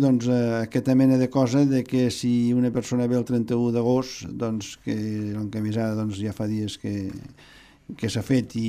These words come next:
i falta uns quants dies per fer, doncs, pogués conèixer una mica el que és la festa.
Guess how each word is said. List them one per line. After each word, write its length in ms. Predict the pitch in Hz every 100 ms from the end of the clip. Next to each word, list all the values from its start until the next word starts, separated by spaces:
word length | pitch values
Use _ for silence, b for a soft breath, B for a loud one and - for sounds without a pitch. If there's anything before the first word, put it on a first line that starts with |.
| 104 117 113
i 40 | 101
falta 400 | - 117 117 123
uns 160 | 110
quants 160 | 120 113
dies 220 | 127 120 95
per 140 | 123
fer, 220 | 135 147 156 - b b b
doncs, 160 | 143 -
pogués 380 | 139 139 143 147 -
conèixer 460 | - 139 139 131 147
una 80 | 131
mica 240 | 127 127
el 160 | 123 120 113
que 80 | 110
és 80 |
la 80 | 101
festa. 320 | - 92 -